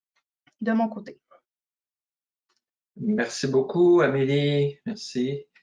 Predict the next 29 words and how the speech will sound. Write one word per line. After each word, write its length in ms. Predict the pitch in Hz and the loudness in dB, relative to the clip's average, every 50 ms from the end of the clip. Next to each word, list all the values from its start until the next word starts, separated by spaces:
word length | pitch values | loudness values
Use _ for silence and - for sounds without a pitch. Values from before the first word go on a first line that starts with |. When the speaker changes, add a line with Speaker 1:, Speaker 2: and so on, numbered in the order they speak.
| _ _ _ | _ _ _
Speaker 1:
J'espère 320 | - 240 240 247 302 302 320 | -2 -2 0 2 2 2 4
que 40 | 294 | 4
vous 60 | 277 | 2
avez 180 | 240 240 233 | 2 2 0
plein 180 | 226 - 294 294 | -2 0 0 0
de 100 | 269 262 | 2 0
questions. 360 | - 214 214 214 - - - - - - - - - 277 - _ _ _ _ _ _ _ _ _ - - | -2 -6 -6 -8 -14 -18 -18 -18 -18 -18 -18 -18 -20 -20 -20 _ _ _ _ _ _ _ _ _ 0 2
Speaker 2:
Ben, 140 | - 107 - - - | 2 2 0 -2 -8
j'en 400 | 104 - - - 98 101 110 120 | -12 -12 -12 -10 -8 -8 -6 -4
ai 140 | 131 143 147 | -2 0 2
noté, 460 | 143 139 - - - 147 170 190 202 | 2 2 0 0 0 2 2 4 2
en 120 | 175 147 | 2 0
tout 140 | 139 - - | -4 -8 -6
cas. 320 | - 175 180 190 214 214 - - _ - | -2 0 2 2 2 0 -4 -8 _ -16
Fait 140 | - - 113 | -14 -12 -12
que 20 | - | -8
je 80 | - 117 | -4 -4
vais 80 | 120 - | -2 0
les 120 | - 131 | 0 0
passer. 680 | - - - 127 123 - - - - - - 359 - - _ _ _ - - - - - - - - - _ _ _ _ _ _ - | 2 2 2 2 2 0 -2 -4 -4 -2 -2 -4 -6 -8 _ _ _ -20 -20 -20 -20 -16 -16 -16 -16 -16 _ _ _ _ _ _ -4
Euh, 680 | 113 113 113 117 117 117 117 117 117 113 113 113 113 110 - - _ _ _ _ _ _ _ _ _ _ _ _ _ _ _ _ _ _ _ _ _ _ _ _ - | 0 2 2 4 4 2 2 0 -2 -2 -4 -6 -6 -8 -12 -16 _ _ _ _ _ _ _ _ _ _ _ _ _ _ _ _ _ _ _ _ _ _ _ _ -12
une 180 | 131 131 127 123 | -10 -8 -6 -2
question 360 | - 131 - - - 160 160 | -2 -2 -2 -2 -2 -4 -2
de 40 | - | 0
Karine. 680 | - 156 135 127 123 135 143 156 170 180 185 180 170 - - | 0 0 0 0 0 0 0 0 2 2 0 0 0 0 -2
Euh, 60 | 117 113 | -2 -4
sur 160 | - - - | -4 -6 -4
quelle 200 | - 156 165 160 | -2 -2 -2 -2
di-, 120 | 156 - | -2 -4